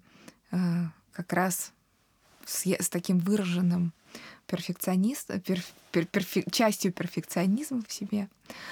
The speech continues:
А, и она всегда приходит, а, на консультацию с блокнотиком, в котором написано попунктно очень красивым почерком, а, перечень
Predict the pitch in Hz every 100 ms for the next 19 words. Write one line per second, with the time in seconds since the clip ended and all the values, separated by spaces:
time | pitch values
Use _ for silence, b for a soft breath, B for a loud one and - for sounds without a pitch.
0 | B B - 180 175 175 175 - 180 151
1 | 208 269 - _ _ - - 185 185 226
2 | - 196 - 175 170 170 - - - 175
3 | 170 170 165 170 175 - 175 - 254 -
4 | 202 180 180 - 170 156 - - 339 B
5 | B B - 202 214 233 202 190 180 196
6 | - 180 185 - 190 - 254 277 - 190
7 | 185 - _ _ - - 233 233 214 -
8 | 160 165 170 170 - 175 175 175 - 180
9 | - 214 - 294 349 B B B B -
10 | 185 170 170 170 175 180 - - - _
11 | - 202 233 214 208 190 180